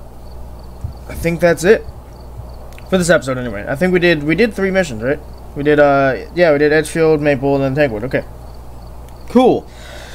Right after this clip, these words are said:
I'll try to do three missions, that way we can get a lot of money fast. Um, 'cause two missions, we did that, I think it was the second episode with a troubled bone or whatever it's called. Um, anyway, we ended up doing two missions, which was fine, but it, it,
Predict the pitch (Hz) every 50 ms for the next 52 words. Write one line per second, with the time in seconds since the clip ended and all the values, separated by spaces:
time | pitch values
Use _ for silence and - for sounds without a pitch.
0 | - - - - - - - - - 165 196 190 247 254 269 277 220 214 190 -
1 | 196 190 185 170 170 160 165 170 160 165 160 156 160 165 165 151 139 156 151 -
2 | - 147 147 147 143 135 139 143 143 135 135 - 156 147 143 147 147 - - -
3 | - - - - - - - 147 143 139 135 135 131 123 127 123 127 - - -
4 | 160 151 - - 214 220 202 202 190 180 - 175 175 160 151 160 151 156 156 143
5 | 151 147 135 123 143 - 170 156 151 147 131 120 - - 165 165 165 156 143 135
6 | 120 - 143 131 123 123 123 120 - - 151 143 131 123 120 135 131 131 123 120
7 | 113 110 107 117 113 113 107 104 110 - - 110 107 107 107 - - - - -
8 | - 131 131 123 120 117 113 110 - 139 139 131 127 131 143 147 147 147 139 131
9 | 127 139 127 120 - - 233 220 185 165 151 - 156 156 143 151 147 - 143 131
10 | - 214 226 196 165 160 151 143 147 143 139 135 131 120 135 143